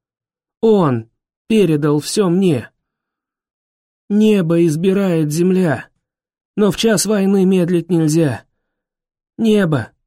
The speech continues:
сказал он земле, умирая. И небо сказала земля мне.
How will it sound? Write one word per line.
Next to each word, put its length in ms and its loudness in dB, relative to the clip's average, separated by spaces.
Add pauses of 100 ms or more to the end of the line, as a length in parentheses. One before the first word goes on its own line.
(120)
сказал 480 -2
он 180 2
земле, 400 0
умирая. 680 0 (920)
И 160 2
небо 460 2
сказала 640 -2
земля 400 0
мне. 340 0